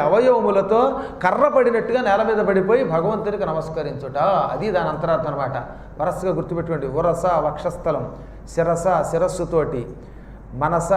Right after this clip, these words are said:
మనస్సుతోటి, వచస వాక్కులతోటి, పద్భ్యాం రెండు కాళ్లతోటి, కరాభ్యాం రెండు చేతులతోటి, కర్ణాభ్యాం రెండు చెవులతోటి నమస్కారము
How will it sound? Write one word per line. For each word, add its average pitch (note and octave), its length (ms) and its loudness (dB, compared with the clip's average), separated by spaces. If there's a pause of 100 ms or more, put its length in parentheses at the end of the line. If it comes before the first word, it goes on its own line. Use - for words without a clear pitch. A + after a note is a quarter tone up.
(200)
మనస్సుతోటి, E3+ 640 0 (360)
వచస F3 320 0 (260)
వాక్కులతోటి, F3+ 800 2 (420)
పద్భ్యాం F3+ 540 2 (180)
రెండు F3+ 260 4
కాళ్లతోటి, F3 600 2 (500)
కరాభ్యాం F#3+ 680 2 (120)
రెండు F3+ 280 2
చేతులతోటి, F#3 680 2 (380)
కర్ణాభ్యాం F#3+ 760 2 (160)
రెండు F3+ 180 2 (100)
చెవులతోటి F#3 640 4 (540)
నమస్కారము F#3 640 2